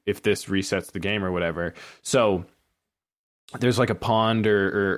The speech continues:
or a fountain or something nearby, and he jumps into it in order to drown Link. And, and s-, when Link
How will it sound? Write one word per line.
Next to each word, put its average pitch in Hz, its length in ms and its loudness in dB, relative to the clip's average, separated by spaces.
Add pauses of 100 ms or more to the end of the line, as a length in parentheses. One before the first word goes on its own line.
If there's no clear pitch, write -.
or 95 80 2
a 90 60 -2
fountain 101 360 -4
or 92 80 -4
something 101 480 -4
nearby, 92 500 -2
and 95 180 -4
he 95 100 -4
jumps 107 320 -2
into 143 220 4
it 95 200 0 (360)
in 98 100 0
order 90 180 2
to 87 120 0
drown 98 320 0
Link. 127 340 0
And, 101 300 0
and 101 160 -2
s-, - 160 -12 (100)
when 107 300 -2
Link 110 240 -4